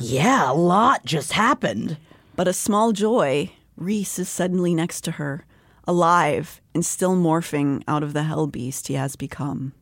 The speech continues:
Speaker 2: She's too weary to explain everything she's just seen, so she shows him down the bond. They have a moment to embrace before Varian tells them they need to deal with this issue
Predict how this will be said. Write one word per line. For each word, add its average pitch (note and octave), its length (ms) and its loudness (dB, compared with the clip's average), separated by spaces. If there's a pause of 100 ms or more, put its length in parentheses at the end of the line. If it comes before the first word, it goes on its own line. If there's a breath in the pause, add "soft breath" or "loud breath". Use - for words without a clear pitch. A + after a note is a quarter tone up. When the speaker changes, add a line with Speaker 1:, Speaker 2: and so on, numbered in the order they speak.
(760 soft breath)
Speaker 2:
She's - 340 -2
too G3+ 280 -2
weary E3 460 2
to D3+ 200 -2
explain D3+ 540 0
everything C#3+ 500 -2
she's - 380 -6
just D3 220 -2
seen, C#3+ 300 0
so - 160 -6
she D3 200 -6
shows D3+ 400 -2
him C#3 100 -2
down C3+ 220 0
the C3 40 0
bond. C#3+ 440 0 (800 soft breath)
They E3+ 80 0
have F#3 260 0
a G3+ 60 4
moment F#3 380 4
to E3+ 140 0
embrace D3+ 440 0
before D3+ 340 -4
Varian D3 480 0
tells C#3+ 460 -2
them B2+ 300 -4 (280 soft breath)
they D3 160 0
need D#3 240 4
to E3+ 100 -2
deal D3 320 2
with D3 180 -2
this - 300 -2
issue C#3 520 -2